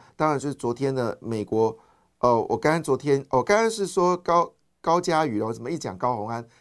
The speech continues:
对不起，我刚刚一直讲错了哦，我讲的是高嘉瑜，不是高虹安。<laughs> 好，谢谢依萍哦，可能这个比较激动哈，一直把高嘉瑜讲成高虹安。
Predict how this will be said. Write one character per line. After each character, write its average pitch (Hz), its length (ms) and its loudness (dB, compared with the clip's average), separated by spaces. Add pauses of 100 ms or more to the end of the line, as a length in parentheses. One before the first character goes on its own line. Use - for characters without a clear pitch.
对 160 100 0
不 156 40 -2
起， 139 100 0
我 110 40 0
刚 139 140 -2
刚 151 100 0
一 160 80 -8
直 117 80 -14
讲 95 220 -10
错 131 180 -4
了 110 60 -2
哦， 98 160 -6 (160)
我 131 140 0
讲 135 120 0
的 110 80 -4
是 113 60 -10
高 127 180 2
嘉 123 160 0
瑜， 104 80 0
不 - 80 -4
是 - 80 -14
高 107 200 -2
虹 98 100 -8
安。 95 180 -8 (580)
<laughs> - 600 -6
好， 131 140 0
谢 180 160 0
谢 156 120 4
依 139 140 0
萍 107 180 -8
哦， 98 220 -8 (100)
可 120 120 -2
能 127 240 -2
这 160 100 -4
个 143 100 4
比 - 80 -6
较 135 160 0
激 131 220 -6
动 110 220 -2
哈， 95 260 -10
一 170 100 -2
直 139 120 -6
把 104 120 -4
高 120 160 -2
嘉 120 200 -2
瑜 107 40 -2
讲 101 140 -14
成 92 80 -14
高 110 220 -6
虹 104 120 -4
安。 98 160 -8